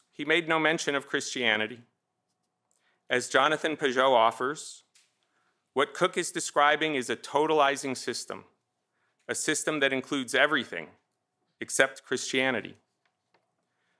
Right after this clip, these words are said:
From Cook's speech, there are only two values that matter. First is total inclusivity. Second is don't oppose the system.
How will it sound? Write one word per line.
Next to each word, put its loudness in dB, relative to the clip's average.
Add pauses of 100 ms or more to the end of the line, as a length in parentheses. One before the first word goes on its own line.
(160)
From 0
Cook's -2
speech, -4
there 4
are 4
only 0
two -6
values 2
that -10
matter. -2 (1080)
First 2
is -4 (100)
total 4
inclusivity. -2 (1120)
Second 0
is 0
don't 2
oppose -2
the -10
system. -8